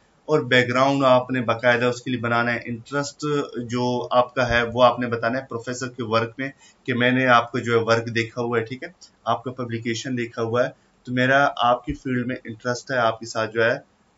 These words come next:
अ, मतलब आपकी supervision के under मैं एक research conduct करना चाहता हूँ, ठीक है।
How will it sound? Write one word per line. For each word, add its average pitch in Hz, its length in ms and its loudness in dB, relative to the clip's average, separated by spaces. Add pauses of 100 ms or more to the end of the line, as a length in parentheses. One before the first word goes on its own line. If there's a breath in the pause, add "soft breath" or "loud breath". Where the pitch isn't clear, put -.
अ, 107 200 -2
मतलब 107 320 -4
आपकी 123 320 0
supervision 117 460 -8
के 113 260 -4
under 113 140 -6
मैं 117 240 0 (120)
एक 139 220 -6
research 120 400 -6
conduct 113 460 -4
करना 95 280 -8
चाहता 101 320 -20
हूँ, 101 140 -16
ठीक 151 180 -6
है। 180 80 -18